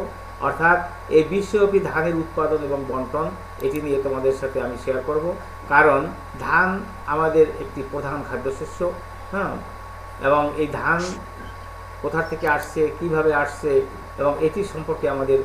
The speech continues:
জানা অত্যন্ত জরুরি। তাহলে আজকে আমরা যে বিষয়টি নিয়ে আলোচনা, সেটি হলো বিশ্বের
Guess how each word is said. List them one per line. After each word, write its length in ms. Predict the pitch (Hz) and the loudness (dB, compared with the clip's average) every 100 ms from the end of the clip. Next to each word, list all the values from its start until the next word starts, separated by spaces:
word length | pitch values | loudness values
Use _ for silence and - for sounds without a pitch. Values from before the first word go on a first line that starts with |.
| - 135 | 0 -4
জানা 240 | 139 131 - - | -2 -2 -4 -4
অত্যন্ত 340 | 123 - 120 113 | -6 -2 -2 0
জরুরি। 300 | 113 107 98 90 - - - - - - - | 0 0 -2 -8 -12 -14 -14 -14 -14 -14 -6
তাহলে 160 | 156 165 | 0 6
আজকে 300 | 170 170 214 | 6 4 4
আমরা 220 | 190 196 | 4 4
যে 160 | 185 170 | 2 2
বিষয়টি 360 | 165 - 190 190 | -2 0 0 0
নিয়ে 160 | 190 175 | 0 0
আলোচনা, 480 | 165 156 160 175 160 | 2 2 2 0 -4
সেটি 140 | 160 160 | -4 2
হলো 120 | 156 | 4
বিশ্বের 380 | 151 175 196 | 4 0 0